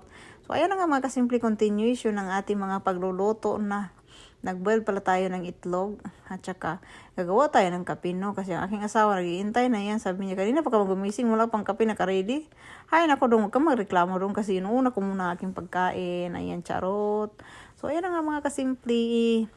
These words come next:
Naka-prepare na ang aking mga baon. Charot, hindi pa pala naka-prepare, no? Nagpe-prepare pa lang tayo ng lalagyan, kung ano yung lalagyan natin. Ayan.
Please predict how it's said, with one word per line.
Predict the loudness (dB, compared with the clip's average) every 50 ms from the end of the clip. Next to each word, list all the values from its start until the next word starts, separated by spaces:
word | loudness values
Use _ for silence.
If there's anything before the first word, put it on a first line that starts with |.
| -20 -20 -20 -14 -12 -2
Naka-prepare | 0 0 2 4 2 4 6 6 8 8 8
na | 8 8 8 6 4 2
ang | 2 2
aking | 2 2 2 2 2
mga | 0 0 0
baon. | 2 2 2 2 2 0 -2
Charot, | -2 0 0 0 0 0
hindi | -2 -2 -2
pa | -4 -6 -8
pala | -10 -8 -8 -8
naka-prepare, | -8 -8 -10 -10 -10 -8 -6 -4 -4
no? | -4 -4 -4 -2 -2
Nagpe-prepare | -2 -2 -4 -4 -6 -4 0 0 0 0
pa | 0 -2
lang | -4 -2 -2
tayo | -2 -2 -2 -2
ng | -2 -2
lalagyan, | -2 0 0 0 -2 -2 -2 -2 -2 -4
kung | -6 -6 -6 -6
ano | -6 -4 -4 -4
yung | -2 -2
lalagyan | 0 0 0 -2 -2 -4 -4
natin. | -4 -6 -6 -4 -4 -4 -4 -4 -6
Ayan. | -6 -6 -6 -6 -6 -8 -10